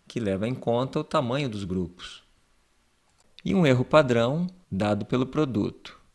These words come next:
do desvio padrão ponderado pela raiz da soma dos inversos dos tamanhos das amostras, o que nos leva à seguinte estatística T.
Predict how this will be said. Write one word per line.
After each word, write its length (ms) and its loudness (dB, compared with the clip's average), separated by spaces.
do 100 -4
desvio 400 0
padrão 420 0
ponderado 960 -2
pela 220 2
raiz 680 2
da 200 0
soma 580 0
dos 220 -2
inversos 1000 -2
dos 220 -6
tamanhos 560 -2
das 220 0
amostras, 800 -6
o 120 -2
que 160 0
nos 180 0
leva 560 4
à 140 -2
seguinte 460 0
estatística 680 -2
T. 340 -4